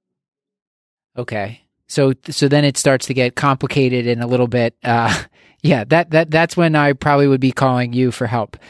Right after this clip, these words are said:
W-, can, the next question I wanted to ask is just, can you, how do you explain it to a patient once they have gout? Like, how do you explain that to them? I, I find that's always useful for us in the audience to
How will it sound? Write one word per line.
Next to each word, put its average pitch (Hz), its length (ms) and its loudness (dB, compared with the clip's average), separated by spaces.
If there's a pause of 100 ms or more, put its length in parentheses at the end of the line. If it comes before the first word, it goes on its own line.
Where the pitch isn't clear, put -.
(360)
W-, 165 240 -2
can, 170 340 0 (360)
the 165 80 4
next 185 300 0
question 185 500 0 (140)
I 151 100 4
wanted 160 240 2
to 156 60 4
ask 156 260 2
is 139 160 -2
just, 151 340 -2 (100)
can 165 140 -2
you, 202 360 0
how 180 180 2
do 226 80 0
you 220 80 2
explain 165 400 0
it 156 80 0
to 143 140 0
a 127 40 2
patient 143 500 -2 (140)
once 139 300 -2
they 139 100 2
have 131 220 0
gout? 127 280 0
Like, 127 140 -4
how 139 140 2
do 143 80 0
you 139 80 4
explain 135 420 0
that 120 200 -2
to 117 80 -12
them? 117 180 -6
I, 135 220 -4
I 135 40 -4
find 151 260 2
that's 147 180 2
always 135 280 4
useful 135 320 0
for 127 180 -4
us 135 260 2
in 135 60 -2
the 127 60 -2
audience 127 520 2
to 123 220 0